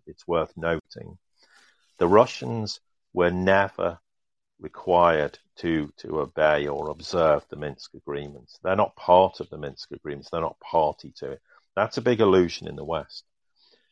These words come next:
The, the Ukrainians were supposed to do this, and by extension, those in the Donbass region, where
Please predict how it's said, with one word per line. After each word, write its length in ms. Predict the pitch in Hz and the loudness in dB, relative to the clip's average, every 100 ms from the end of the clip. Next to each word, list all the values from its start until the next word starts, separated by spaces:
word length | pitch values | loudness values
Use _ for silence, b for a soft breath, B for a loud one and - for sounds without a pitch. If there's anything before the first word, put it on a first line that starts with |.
| _ _ _ _ - | _ _ _ _ -4
The, 360 | 95 101 98 - - | 0 2 0 -4 -12
the 120 | 95 90 | -6 -2
Ukrainians 840 | 87 - 98 135 170 120 87 - | -4 2 4 4 4 0 0 -6
were 80 | - | -16
supposed 360 | - 76 71 | -8 -8 -8
to 60 | - | -12
do 160 | 76 76 | -8 -6
this, 140 | - | -4
and 340 | 104 123 160 - | 0 0 0 -2
by 200 | 95 90 | 0 2
extension, 640 | 78 - 85 76 - - 78 | 0 -2 -2 -2 -6 -14 -10
those 420 | 85 78 78 73 - | -6 -4 -6 -10 -10
in 380 | 78 71 69 71 | -8 -8 -10 -14
the 60 | |
Donbass 580 | - 90 95 76 71 - | -4 -2 0 -2 -2 -6
region, 480 | 65 67 - 76 71 | -10 -10 -16 -16 -4
where 320 | 92 85 85 | 2 4 2